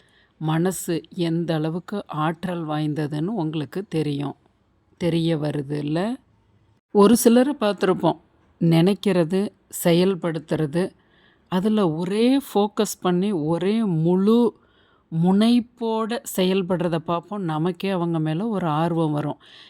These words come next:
இது மாதிரி இருக்கிற நபர்கள்லாம் தியானம் அப்படின்னா என்னன்னே தெரிஞ்சுக்க தேவையில்ல. ஆனா நமக்கு காதுகள் ரெண்டும் கேட்டுமே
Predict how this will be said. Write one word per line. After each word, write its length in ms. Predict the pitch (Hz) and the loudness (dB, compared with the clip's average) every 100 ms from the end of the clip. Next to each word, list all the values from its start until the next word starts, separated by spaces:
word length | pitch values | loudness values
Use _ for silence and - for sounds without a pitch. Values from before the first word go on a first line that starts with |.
| _ | _
இது 320 | 165 170 190 | -4 0 0
மாதிரி 440 | 202 202 214 269 247 | 0 0 -2 0 0
இருக்கிற 380 | 226 214 202 | -2 -4 -4
நபர்கள்லாம் 880 | 180 170 175 185 196 175 185 214 175 | -2 -2 -2 -4 -6 -4 -4 -4 -4
தியானம் 720 | 143 156 143 165 180 208 220 | -4 -2 0 0 0 0 -4
அப்படின்னா 300 | 190 202 190 | -6 -8 -6
என்னன்னே 600 | 226 196 165 180 190 208 233 202 | -4 -2 -2 -2 -2 -4 -6 -4
தெரிஞ்சுக்க 440 | 190 220 226 214 - | -4 -4 -6 -6 -4
தேவையில்ல. 560 | 170 185 185 160 147 - - - - _ | -4 -2 -2 -2 -2 -6 -14 -20 -20 _
ஆனா 480 | 170 156 147 151 180 - | -4 -2 0 0 -4 -4
நமக்கு 800 | 156 156 151 180 190 - 160 - _ _ _ | -2 2 2 2 0 -4 -6 -6 _ _ _
காதுகள் 760 | - 156 151 175 185 180 175 160 | -8 -2 0 2 2 0 0 0
ரெண்டும் 540 | 156 156 170 202 214 - | 0 0 0 -2 -6 -10
கேட்டுமே 960 | - 165 180 175 196 180 202 170 156 240 | -6 -4 -4 -4 -6 -4 -4 -4 -4 -6